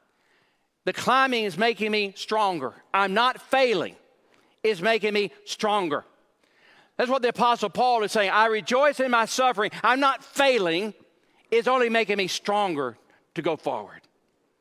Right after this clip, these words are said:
Next, Paul says, if you want to make a difference in the world, you need to focus on speaking about Jesus. You need to focus on about speaking about Jesus. Look what he says in verse twenty-six.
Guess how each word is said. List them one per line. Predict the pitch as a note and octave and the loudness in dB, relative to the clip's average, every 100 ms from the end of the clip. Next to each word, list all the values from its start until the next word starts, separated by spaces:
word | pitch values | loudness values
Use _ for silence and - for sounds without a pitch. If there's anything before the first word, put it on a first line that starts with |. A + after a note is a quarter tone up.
| _ _ _ _ _ _ _ _ _ _ | _ _ _ _ _ _ _ _ _ _
Next, | - D#3+ B2 | -4 -4 -4
Paul | D3 C#3+ | -4 -4
says, | B2+ D3+ A#2+ | -2 -4 -4
if | |
you | C#3 | -4
want | D3 C3+ | -4 -4
to | C3 C3+ | -8 -10
make | C#3 C#3+ | -6 -6
a | |
difference | B2 C#3+ C3+ C3 | -4 -6 -6 -8
in | |
the | A#2+ | -8
world, | C3 C#3 A#2 _ _ _ | -4 -4 -6 _ _ _
you | - | -8
need | D3 | -4
to | B2 | -4
focus | - D#3 C#3 C3+ | -4 -6 -4 -8
on | B2 | -10
speaking | - - E3 D3 | -10 -6 -6 -4
about | B2+ A#2 | -6 -6
Jesus. | - C3 A#2 G#2+ - - _ _ _ _ _ _ _ | -8 -10 -10 -12 -20 -20 _ _ _ _ _ _ _
You | C#3 | -6
need | C#3+ | -6
to | - | -4
focus | E3 D#3 C3 | -4 -4 -8
on | B2 | -10
about | A2+ A#2+ | -6 -6
speaking | - - D#3 - A#2 G#2 | -6 -6 -6 -6 -16 -16
about | - B2 - | -8 -6 -6
Jesus. | B2+ A#2+ A2+ A2+ - _ _ _ _ _ _ _ - | -6 -8 -8 -18 -20 _ _ _ _ _ _ _ -10
Look | G#3 | -6
what | G3+ | -4
he | |
says | D#3 E3+ D3+ | -2 -2 -2
in | C3 | -4
verse | C#3 C3 - _ _ _ _ | -6 -6 -14 _ _ _ _
twenty-six. | D#3 C3 - A#2+ - - | -8 -8 -6 -8 -10 -16